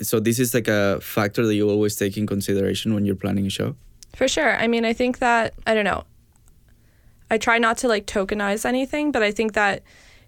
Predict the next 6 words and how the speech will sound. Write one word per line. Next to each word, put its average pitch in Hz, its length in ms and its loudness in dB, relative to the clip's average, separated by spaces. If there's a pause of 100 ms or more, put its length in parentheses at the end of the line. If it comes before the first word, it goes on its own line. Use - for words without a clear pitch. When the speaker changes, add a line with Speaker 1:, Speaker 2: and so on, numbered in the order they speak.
(140)
Speaker 2:
it 208 240 2
is 208 200 2
important 196 640 -4 (140)
to 185 520 0 (1400)
look 240 220 0
at 247 240 2